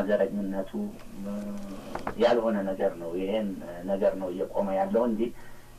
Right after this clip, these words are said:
ይሄ በፖለቲካ አመለካከቱ የሚገደብ የለም።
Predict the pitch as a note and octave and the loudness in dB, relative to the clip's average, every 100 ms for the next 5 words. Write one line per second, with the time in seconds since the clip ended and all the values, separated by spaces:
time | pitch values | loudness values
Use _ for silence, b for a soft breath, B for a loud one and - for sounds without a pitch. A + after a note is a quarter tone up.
0 | - - G#2 G#3 - G#2 A2 - G#2+ G2+ | -6 0 0 2 2 2 2 2 0 0
1 | - - F#2+ G2 G2 - - - G#2+ F3+ | -6 -2 -2 0 2 2 2 0 0 2
2 | F#3 - A2+ C3+ C#3+ A2 - - | 2 2 2 6 6 6 2 -8